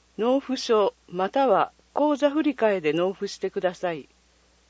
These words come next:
納付する月は、介護保険料及び後期高齢者医療保険料は七月から来年二月の八回、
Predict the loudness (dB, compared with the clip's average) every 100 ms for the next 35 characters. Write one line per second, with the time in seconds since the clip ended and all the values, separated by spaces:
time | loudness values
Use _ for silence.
0 | _ _ _ _ _ 0 4 4 2 -4
1 | -2 -4 -6 -8 -2 0 0 -2 _ _
2 | _ _ -8 -2 -2 2 2 2 0 2
3 | 2 2 2 0 -2 -2 0 2 0 -4
4 | -12 -14 _ -2 0 0 -4 -4 0 2
5 | 2 0 0 -2 -2 0 0 0 0 -4
6 | -2 -2 0 0 0 0 -2 -6 -10 _
7 | _ _ _ -20 -16 -10 -2 -2 -2 -4
8 | -4 -4 -4 -8 _ _ _ -2 0 2
9 | 2 0 -2 -2 -2 -4 -2 0 0 -2
10 | -10 -12 -12 -6 -4 -4